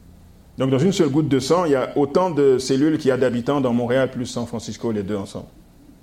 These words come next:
Dans une goutte de cellules. Une goutte de sang, pardon. Notre corps est formé, euh, de telle sorte que si on part des cellules jusqu'à la chose finale,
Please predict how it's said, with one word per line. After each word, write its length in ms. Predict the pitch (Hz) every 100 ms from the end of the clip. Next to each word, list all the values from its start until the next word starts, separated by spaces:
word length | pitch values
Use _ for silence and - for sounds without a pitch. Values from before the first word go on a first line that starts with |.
| - -
Dans 140 | 107
une 160 | 135 131
goutte 320 | 117 113 - -
de 100 | 98
cellules. 320 | - 85 82 - - - 120
Une 160 | 139
goutte 160 | 135 107
de 80 | 107
sang, 220 | 113 -
pardon. 200 | - - - - _ _ _ - _ - _ - _ - _ - - - _ - _ - - -
Notre 260 | 180 208 185
corps 480 | - 202 175 175 -
est 120 | 131
formé, 460 | - 165 156 185 170
euh, 300 | 135 117 110
de 60 |
telle 160 | 117 165
sorte 240 | - 175
que 80 | 151
si 160 | - 165
on 120 | 139
part 220 | 156 160
des 120 | 131
cellules 340 | 123 127 147 135
jusqu'à 640 | 120 123 120 110 101 92
la 140 | 92
chose 200 | - 120
finale, 400 | 117 113 139 175